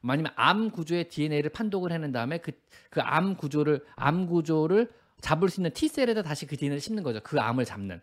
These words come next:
T셀에다가. 그러면 그, 그거를 다시 이 사람의 몸에 있는 디엔에이를 짠 다음에 그거를 그 사람의 어떤 T셀에다 다시 그걸 짜놓고 코드를 짜놓고 그걸 다시 그 사람 몸에 주입을 하는 거죠. 그러면은 이 사람의 몸에 있는 T셀들이 그 암세포를 공격해서 완치가 되는 거죠. 이게 나왔어요, 실제로요.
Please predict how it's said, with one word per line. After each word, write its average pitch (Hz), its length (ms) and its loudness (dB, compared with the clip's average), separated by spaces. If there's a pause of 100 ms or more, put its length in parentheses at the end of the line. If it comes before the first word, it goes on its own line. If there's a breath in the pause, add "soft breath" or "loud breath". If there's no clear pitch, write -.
T셀에다가. 117 600 -6 (180 soft breath)
그러면 143 320 -2 (300 soft breath)
그, 170 180 2 (240 loud breath)
그거를 196 500 2
다시 139 280 -6
이 147 80 -4
사람의 185 340 2
몸에 147 240 -2
있는 151 160 -4
디엔에이를 135 360 -4
짠 160 200 -6
다음에 139 460 -4 (140)
그거를 147 380 -2 (200 soft breath)
그 139 120 -14
사람의 143 320 -2
어떤 131 240 -4 (260 soft breath)
T셀에다 233 500 -2
다시 147 180 -2
그걸 143 120 -2
짜놓고 165 480 -4
코드를 214 380 -2
짜놓고 170 520 -4
그걸 165 220 -2
다시 143 200 -4
그 160 120 -4
사람 175 180 2
몸에 151 180 0
주입을 151 320 2
하는 117 160 0
거죠. 104 180 -4
그러면은 131 420 -2 (240 loud breath)
이 196 60 0
사람의 247 220 6
몸에 214 180 4
있는 208 120 0
T셀들이 202 460 0
그 - 100 0
암세포를 151 480 0
공격해서 131 300 -2
완치가 143 360 -2
되는 113 180 -2
거죠. 95 200 -12 (220 loud breath)
이게 247 160 4
나왔어요, 156 420 2
실제로요. 131 460 0